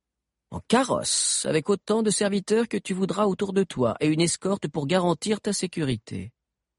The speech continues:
Là-bas, tu pourras t'installer dans le palace de ton choix, Paris n'en manque pas.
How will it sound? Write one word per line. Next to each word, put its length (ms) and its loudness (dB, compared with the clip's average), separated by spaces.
Là-bas, 260 6
tu 120 -4
pourras 260 2
t'installer 560 2
dans 140 4
le 100 4
palace 400 2
de 100 2
ton 180 0
choix, 400 0
Paris 420 2
n'en 160 4
manque 280 2
pas. 300 0